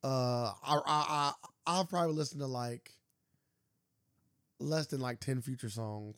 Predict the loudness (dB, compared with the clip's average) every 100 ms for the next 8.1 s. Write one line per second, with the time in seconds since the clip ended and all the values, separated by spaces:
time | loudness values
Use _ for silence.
0 | -8 -8 -6 -4 -4 0 2 4 2 0
1 | -6 _ _ -20 -6 -4 -4 -2 -2 0
2 | 0 0 0 0 0 -2 -4 -8 -8 -8
3 | -10 -16 -20 -20 _ _ _ _ _ _
4 | _ -10 -8 -2 -2 -2 -2 -4 0 2
5 | 2 0 0 0 -2 -4 -6 -8 -18 _
6 | _ _ -4 -2 -2 0 0 -4 -6 _
7 | _ 2 4 6 4 2 -2 -8 -8 -10